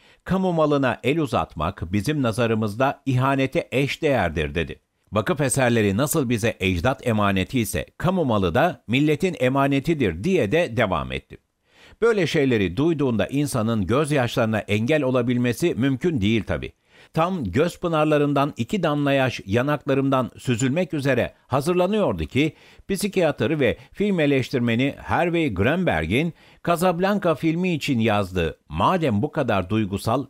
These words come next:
ben niye ağlıyorum ki?" cümlesi aklıma geldi. Gözyaşlarım geri kaçtı. Çünkü Erdoğan ailesinin genç üyelerinin kurdukları vakıflar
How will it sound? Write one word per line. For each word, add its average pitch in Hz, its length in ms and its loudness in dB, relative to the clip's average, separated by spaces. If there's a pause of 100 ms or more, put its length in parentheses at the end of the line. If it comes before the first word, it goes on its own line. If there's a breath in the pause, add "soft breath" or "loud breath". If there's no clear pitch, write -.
ben 131 360 -2
niye 143 240 0
ağlıyorum 123 680 0
ki?" - 320 -4
cümlesi 139 480 0
aklıma 87 400 -2
geldi. 71 380 -4 (300)
Gözyaşlarım 92 720 -2
geri 87 200 0
kaçtı. - 380 -8 (400 loud breath)
Çünkü 208 340 -2
Erdoğan 104 440 0
ailesinin 131 720 0
genç 117 280 -2
üyelerinin 120 540 2
kurdukları 117 580 0
vakıflar 98 500 -2